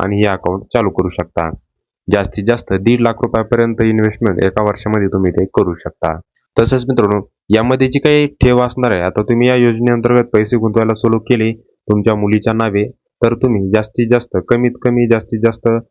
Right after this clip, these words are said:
पंधरा वर्ष होईपर्यंत या योजनेअंतर्गत पैसे तुम्हाला इथे गुंतवू शकता.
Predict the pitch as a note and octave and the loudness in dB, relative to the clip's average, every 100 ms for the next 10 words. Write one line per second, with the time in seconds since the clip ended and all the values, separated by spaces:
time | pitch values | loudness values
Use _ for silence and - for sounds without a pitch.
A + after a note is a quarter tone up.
0 | _ _ - A#2+ A#2+ B2 B2 A#2 B2+ B2 | _ _ -2 0 0 0 0 0 0 0
1 | G#2+ A2+ A2+ A#2 B2 G2 F#2+ G2 - _ | 2 2 2 0 -2 -2 -2 -2 -6 _
2 | _ - A2 A2+ A#2 G#2 A#2 A2 G2 G2+ | _ 0 2 4 2 2 0 0 0 0
3 | G#2 - G#2 G2 G#2 G2+ F#2 F2+ G2 - | 0 0 -2 0 -2 -2 -2 0 -2 -2
4 | - A2 G2+ F#2+ G#2 - F2+ - F2 | -2 0 0 0 0 -2 -6 -4 -4